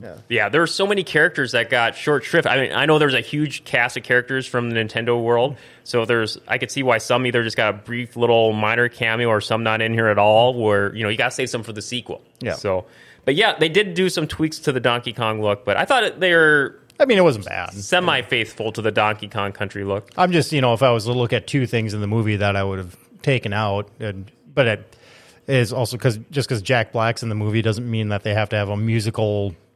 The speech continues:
Speaker 1: you know, portion of it where Bowser's a, you know, Elton John or whatever, just 'cause Jack Black has to sing in everything that he does.
Speaker 2: Yeah, I thought they, they would have been fine with one musical number by Bowser. I
Speaker 1: Yeah.
Speaker 2: like, actually, I,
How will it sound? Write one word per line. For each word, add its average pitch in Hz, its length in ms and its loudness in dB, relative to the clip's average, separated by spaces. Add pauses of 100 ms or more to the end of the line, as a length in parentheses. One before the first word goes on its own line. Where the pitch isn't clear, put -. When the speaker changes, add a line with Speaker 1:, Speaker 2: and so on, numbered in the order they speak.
(100)
Speaker 1:
you 123 140 -2
know, 95 300 -2 (1040)
portion 127 400 2
of 110 140 2
it 110 180 0
where 107 120 -4
Bowser's 101 640 -2
a, 98 180 -6 (600)
you 110 80 -10
know, 92 140 -6
Elton 123 400 -4
John 104 420 -2
or 101 120 -2
whatever, 98 460 -2
just 98 180 -8
'cause 113 120 -4
Jack 98 320 -4
Black 98 320 -4
has 98 300 -8
to 113 80 -14
sing 107 220 -6
in 98 100 -6
everything 98 340 -6
that 95 120 -6
he 95 80 -10
does. 92 400 -4 (540)
Speaker 2:
Yeah, - 200 4
I 196 60 4
thought 277 180 4
they, 202 160 0 (100)
they 170 120 4
would 233 80 6
have 202 60 4
been 190 120 2
fine 180 140 2
with 151 140 -2
one 147 300 2
musical 113 320 0
number 104 220 0
by 98 160 2
Bowser. 95 480 0 (140)
I 120 80 2
Speaker 1:
Yeah. 131 60 6
Speaker 2:
like, 123 160 2
actually, 185 280 -2 (100)
I, 165 180 4